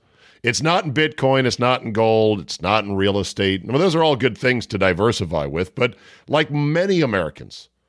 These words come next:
I'm in the pool with everybody else, with all the sharks and with all the turds in that pool as well. But I have always wondered, what value is it really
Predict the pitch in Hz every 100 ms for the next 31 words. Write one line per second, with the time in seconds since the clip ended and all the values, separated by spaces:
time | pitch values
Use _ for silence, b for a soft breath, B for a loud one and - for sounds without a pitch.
0 | _ _ _ _ 127 160 175 170 147 165
1 | 147 117 107 107 113 110 107 98 85 -
2 | - - B B B 107 117 147 151 147
3 | - 131 123 - - - b b 101 120
4 | 113 127 131 127 - - - 170 156 120
5 | 98 104 98 90 - 107 95 90 82 b
6 | b b b _ - 101 98 85 82 76
7 | 53 _ _ _ _ _ _ _ _ _
8 | _ _ 139 135 147 143 160 156 139 110
9 | 131 123 107 92 85 _ _ _ _ _
10 | 104 151 233 - 131 117 123 127 123 113
11 | 113 - 110 104 85 - _ - 117 165
12 | 101 73